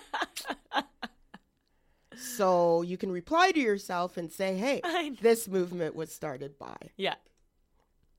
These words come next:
Speaker 2: Yeah.
Speaker 1: You know? And
Speaker 2: Yeah.
Speaker 1: then actually look for the account and fucking tag her.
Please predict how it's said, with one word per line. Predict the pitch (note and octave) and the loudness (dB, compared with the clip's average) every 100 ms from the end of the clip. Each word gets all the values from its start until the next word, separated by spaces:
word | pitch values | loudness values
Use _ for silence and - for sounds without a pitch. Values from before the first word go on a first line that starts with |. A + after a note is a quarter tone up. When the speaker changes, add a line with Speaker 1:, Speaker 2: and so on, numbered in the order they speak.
| _ | _
Speaker 2:
Yeah. | G3+ - - - - - | -16 -14 -18 -20 -20 -6
Speaker 1:
You | C#4 | 2
know? | D4 D4 F4 - _ _ _ _ | 4 4 -2 -10 _ _ _ _
And | A#3 A#3+ | -2 0
Speaker 2:
Yeah. | |
Speaker 1:
then | G#3 C#4+ C4 B3+ | -2 0 0 -2
actually | A3 G#3+ A3+ G3+ | -4 -4 -6 -2
look | E3+ E3+ | -2 -2
for | B3+ | -6
the | A#3+ B3 | -2 -4
account | A#3+ A#3 B3 D#4 - _ _ _ - | -4 -4 -4 -4 -10 _ _ _ -6
and | G3 | -4
fucking | - F#3 E3 | -2 -2 -4
tag | E3+ D#3 D#3 | -2 -2 -4
her. | D#3 - | -6 -10